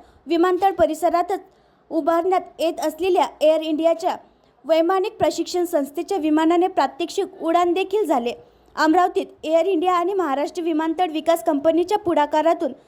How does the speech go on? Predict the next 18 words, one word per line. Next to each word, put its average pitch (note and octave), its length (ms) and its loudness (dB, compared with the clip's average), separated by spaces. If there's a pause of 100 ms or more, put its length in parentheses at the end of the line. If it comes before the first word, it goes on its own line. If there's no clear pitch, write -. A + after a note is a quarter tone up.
(240)
दक्षिण D#4+ 360 0
आशियातील F4+ 680 0
सर्वात D#4 440 -2
मोठी E4+ 300 -2 (340)
वैमानिक E4 440 2
प्रशिक्षण E4 560 -2
संस्था E4 440 -2
स्थापन D#4+ 400 0
केली D4+ 280 -2
जात C4 260 2
आहे. B3+ 200 0 (380)
विमानतळ F4 440 2
परिसरात E4+ 540 2 (360)
या D#4 280 0 (520)
एफटीओचे G4 680 2
बांधकाम D4+ 420 0
सुरू F4+ 240 -2
आहे. C#4 220 0